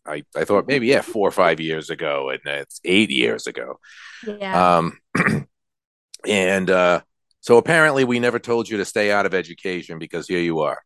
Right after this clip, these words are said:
Speaker 1: <laughs>
Speaker 2: Well, and the funny thing is, is that all, like, since I could talk, my mom said I, um,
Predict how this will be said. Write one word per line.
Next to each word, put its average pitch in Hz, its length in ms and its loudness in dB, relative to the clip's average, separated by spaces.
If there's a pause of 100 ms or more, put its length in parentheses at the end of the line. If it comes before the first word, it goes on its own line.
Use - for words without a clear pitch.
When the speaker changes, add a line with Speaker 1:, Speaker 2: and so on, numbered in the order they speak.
Speaker 1:
<laughs> 85 80 -6 (600)
Speaker 2:
Well, 339 420 4 (120)
and 285 340 -2
the 277 120 0
funny 339 300 -6
thing 262 260 -4
is, 233 340 -4
is 214 120 -16
that 208 460 -2
all, 226 240 0 (100)
like, 220 260 -6
since 277 240 -10
I 269 100 -6
could 254 160 -10
talk, 175 300 -8
my 202 120 -8
mom 190 260 -6
said 196 460 -8
I, 185 400 -4 (340)
um, 185 760 -6